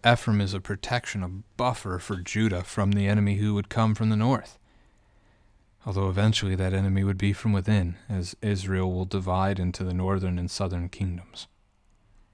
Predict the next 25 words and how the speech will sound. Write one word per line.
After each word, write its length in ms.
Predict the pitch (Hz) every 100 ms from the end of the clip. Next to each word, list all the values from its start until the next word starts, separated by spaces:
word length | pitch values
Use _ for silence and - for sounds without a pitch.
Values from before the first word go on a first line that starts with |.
| _ _ _ _ _ _ -
So 140 | 110
God 360 | 98 110 139 131
owns 300 | 127 139 107
all 260 | 120 180
of 140 | 104 85
this. 380 | - - - -
He 200 | 120 151
will 160 | 151
divide 360 | 123 104 101 98
up 140 | 92
the 140 | - 95
land. 260 | 98 117
He 160 | 107 135
will 160 | 147
give 180 | 110 104
it 120 | 98
to 100 | -
his 140 | 98 87
people. 440 | - 101 - 92 - - -
And 200 | 110 104
Moab 440 | 113 139 156 160
is 100 | 120
his 180 | 120 120
wash 320 | 98 101 101
basin. 500 | - 92 - - 87